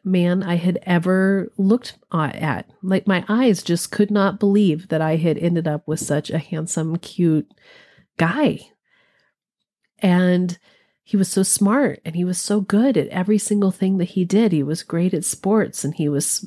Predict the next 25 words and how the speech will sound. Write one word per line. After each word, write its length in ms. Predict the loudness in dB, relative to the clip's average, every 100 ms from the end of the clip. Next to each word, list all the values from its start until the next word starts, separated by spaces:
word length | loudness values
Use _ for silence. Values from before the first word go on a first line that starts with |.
| -2
he 160 | 2
was 280 | 2 2 0
intelligent, 840 | -2 -2 0 2 2 2 0 -2 -2
and 100 | -2
he 100 | -2
was 160 | -4
top 280 | -6 -4 -2
of 100 | 0
his 160 | 0 -2
class 520 | -2 0 2 2 0
in 80 | 0
the 80 | 0
university, 760 | 2 0 2 0 0 -2 -2
and 140 | -2 -4
he 180 | -2
was 300 | 0 0 -2 -8 -16 -20 -12 -4
artistic, 680 | -2 0 -2 0 0 0 -4
and 100 | -10
he 340 | -4 2 2
just 420 | 2 0 0 -2 -12 _ _ _ _ _ _ -6
was 260 | 0 0
so 340 | 0 0 2 2
good 320 | 0 0 0
at 100 | 0
everything. 800 | -4 -4 0 0 0 -6 -10 -14